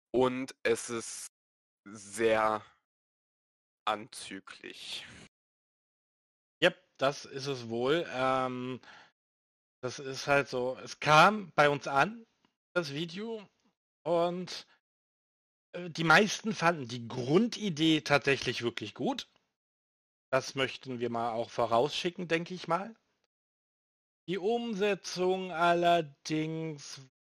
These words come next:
Speaker 2: wurde als, ich sag mal so, es wurde ein Stempel gezuckt, äh, gezückt und auf das Video das Wort fragwürdig raufgestempelt.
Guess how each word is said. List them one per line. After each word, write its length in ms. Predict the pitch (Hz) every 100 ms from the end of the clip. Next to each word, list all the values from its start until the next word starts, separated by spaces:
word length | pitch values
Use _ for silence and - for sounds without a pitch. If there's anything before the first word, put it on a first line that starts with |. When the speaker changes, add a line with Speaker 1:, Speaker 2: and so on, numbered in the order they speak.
| _ 147
Speaker 2:
wurde 840 | 131 143 143 147 147 151 151 - _ _ _ _ _ _ 135
als, 760 | 135 135 143 143 - - - _ _ _ _
ich 100 | 180
sag 100 | 214
mal 100 | 214
so, 140 | 190 165
es 180 | 143
wurde 180 | 170 196
ein 140 | 165 139
Stempel 440 | - 170 190 233
gezuckt, 800 | 190 - - 220 233 - - - _ _ _ _ -
äh, 200 | 165 147
gezückt 460 | 151 208 185 - - - _ _ -
und 140 | 160
auf 220 | 165 214
das 220 | - 190 135
Video 280 | 180 175
das 240 | 170 156 -
Wort 180 | 151 -
fragwürdig 920 | - 143 151 160 135 123 110 - - _ 117
raufgestempelt. 800 | 117 107 - - 107 - 104